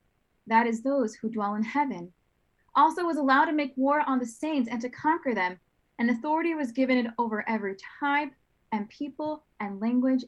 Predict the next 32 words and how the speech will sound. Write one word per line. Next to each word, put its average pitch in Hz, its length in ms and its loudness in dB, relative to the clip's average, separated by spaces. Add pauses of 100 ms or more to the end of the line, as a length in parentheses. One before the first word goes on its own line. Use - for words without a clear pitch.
(140)
and 214 180 -4
nation. 202 480 -10 (600)
And 226 180 4
all 277 200 2
who 320 200 -4
dwell 240 460 -2 (240)
on 208 260 -8
earth 214 300 -6 (100)
will 202 160 -6
worship 220 400 -6
it, 190 160 -14 (540)
everyone 254 640 -2 (160)
whose 208 160 -4
name 208 420 -2 (220)
has 220 180 -4
not 254 220 2
been 233 160 0
written 226 320 -2
before 208 320 -8
the 208 60 -8
foundation 220 580 -6
of 277 120 -8
the 294 100 -6
world 190 420 -8 (580)
in 214 80 0
the 214 60 -2
book 240 220 -6
of 277 140 -6
life 196 320 -6 (140)
of 196 80 -12
the 196 80 -12
Lamb 190 440 -12